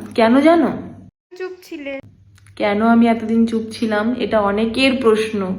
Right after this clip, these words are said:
Speaker 1: যে এতদিন কেন তুমি চুপ ছিলে, এখন কেন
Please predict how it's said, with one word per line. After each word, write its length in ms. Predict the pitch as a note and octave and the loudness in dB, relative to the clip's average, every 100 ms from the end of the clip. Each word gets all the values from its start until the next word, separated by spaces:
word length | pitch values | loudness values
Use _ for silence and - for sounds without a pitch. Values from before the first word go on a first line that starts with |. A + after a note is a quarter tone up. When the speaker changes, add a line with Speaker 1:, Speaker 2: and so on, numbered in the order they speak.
| - - - - | -10 -18 -20 -12
Speaker 1:
যে 80 | - | -8
এতদিন 580 | - G#3 - C4 D#4 D#4 | 0 0 2 2 4 4
কেন 200 | - B3 C4+ | 4 4 4
তুমি 300 | C4 B3+ A#3+ | 6 6 6
চুপ 180 | A#3+ G3+ - | 2 -2 -6
ছিলে, 260 | - F#3 F#3 | -4 -4 -2
এখন 540 | - G3+ G3+ B3 B3 | -4 -4 -2 0 2
কেন 220 | A#3 G3+ | 2 2